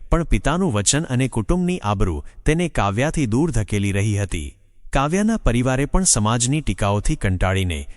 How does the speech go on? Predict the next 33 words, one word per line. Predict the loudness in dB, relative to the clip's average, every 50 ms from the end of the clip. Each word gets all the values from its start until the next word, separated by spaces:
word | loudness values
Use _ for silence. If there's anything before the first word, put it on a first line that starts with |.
| -12 -6 -2
કાવ્યાને | 0 0 2 2 0 0 0 0 0
જલ્દીથી | 0 2 2 2 2 2 0 0 0 0
બીજા | 0 0 0 0 2 0 0
ગામના | 0 0 0 0 0 0 0 -2 -2
એક | -4 -6 -4 -2
વેપારીના | -4 -4 0 2 2 2 2 0 0 0
પુત્ર | 0 0 0 0 0 0
સાથે | 0 0 0 2 2 0 0
પરણાવવાનો | 2 0 0 2 2 0 0 0 0 0 0 0 0
નિર્ણય | 0 0 0 0 0 0
લીધો. | 0 0 0 0 0 -2 -2 -4 -8 -12 -18 _ _ _ _ -20 -16 -6 -2
અંતિમ | 0 0 0 2 0 0 2
મુલાકાત, | 2 2 2 2 0 0 -2 -2 -4 -4 -4 -6 -8 -10 -10 -8 -4 -2
the | 0
last | 0 2 0 0 0 0 0 0 0
meeting. | 0 0 -2 -4 -4 -4 -8 -10 _ _ _ _ _ _ -20 -18 -8 -2
એ | 0 0 2
દિવસે | 2 0 0 2 2 2 2 0 0
પૂર્ણિમાનો | 0 0 0 2 2 2 2 2 2 2 0 0 0
ચાંદ | 0 0 0 0 0 -2 -4
આકાશમાં | -4 -4 -4 -4 -2 -2 -2 -2 -2 -2 -2 0 0 -2
હતો, | 0 0 -2 -2 -2 -8 -12 _ -12 -2 0
પણ | 0 0
તેમનું | 2 0 0 2 2 2 2
જીવન | 0 0 -2 0 -2 -2 -4
અંધકારમય | -2 -2 -2 -2 0 0 0 0 0 0 0 0 0
હતું. | 0 -2 -2 -2 -2 -4 -4 -10 -14 -20 -20 _ -20 -20 -12 -6
વડલા | -2 0 0 0 0 0 0 2
નીચે | 2 2 0 2 0 0 0 0
તેમની | 0 0 0 2 0 2
છેલ્લી | 0 0 0 2 2 2 2
મુલાકાત | 2 2 0 0 -2 -2 -2 -2 -2 -2 0
થઈ. | 0 0 0 0 -4 -10